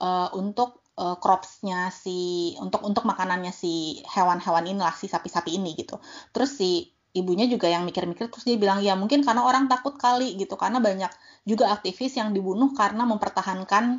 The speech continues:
eh, lahannya atau mempertahankan, eh, misalnya Amazon rainforest itu dari, eh,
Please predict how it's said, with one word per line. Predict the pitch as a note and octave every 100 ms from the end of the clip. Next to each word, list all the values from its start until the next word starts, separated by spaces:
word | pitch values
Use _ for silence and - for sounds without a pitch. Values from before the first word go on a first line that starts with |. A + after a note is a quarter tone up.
| - - - -
eh, | F#3 F#3 F#3 F3+ F3+ -
lahannya | F#3 - F3 E3+ F3+ A#3
atau | A3+ G3
mempertahankan, | F#3+ - F#3 F#3 F#3 F#3 - - - - -
eh, | F3 F3 E3+ F3 E3 F3 - -
misalnya | F3+ F#3+ G3 F3
Amazon | E3+ E3+ E3+ F3 E3+ -
rainforest | F3+ F3+ F#3 E3 G3+ A#3 -
itu | F3+ A#3
dari, | G3 E3+ F3 A#3+ - - - _ -
eh, | E3 E3+